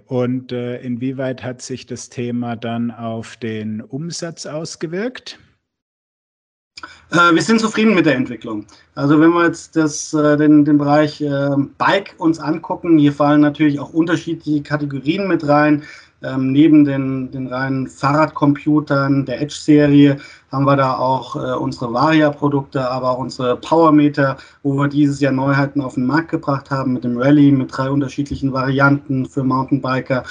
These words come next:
Speaker 2: zwei für Rennradfahrer. Ähm, also da haben wir uns nochmal breiter aufgestellt und auch wirklich innovativ auf den Markt, äh, Innovationen auf den Markt gebracht. Äh, insofern konnten wir da auch, äh, tatsächlich wachsen.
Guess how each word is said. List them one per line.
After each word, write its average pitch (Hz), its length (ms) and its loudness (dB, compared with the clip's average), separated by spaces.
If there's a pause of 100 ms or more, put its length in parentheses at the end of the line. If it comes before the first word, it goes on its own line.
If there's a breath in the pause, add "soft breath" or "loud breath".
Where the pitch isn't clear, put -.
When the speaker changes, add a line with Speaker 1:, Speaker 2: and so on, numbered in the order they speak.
(180 loud breath)
Speaker 2:
zwei 135 240 0
für 135 180 -2
Rennradfahrer. 131 920 -2 (260 loud breath)
Ähm, 127 200 -6
also 120 180 -8
da 127 200 0
haben 135 100 0
wir 131 60 -2
uns 127 140 -4
nochmal 127 240 2
breiter 135 460 -2
aufgestellt 135 800 -4
und 127 120 -6
auch 123 160 -8
wirklich 127 280 -10
innovativ 135 540 2
auf 127 140 -2
den 120 100 -4
Markt, 139 320 -6
äh, 143 120 2
Innovationen 143 600 4
auf 139 80 -2
den 143 160 -6
Markt 135 220 -6
gebracht. 139 340 -10 (460 loud breath)
Äh, 151 180 2
insofern 175 560 2
konnten 180 300 0
wir 170 120 0
da 151 220 2
auch, 151 300 0
äh, 151 180 -4
tatsächlich 147 460 -6
wachsen. 113 400 -14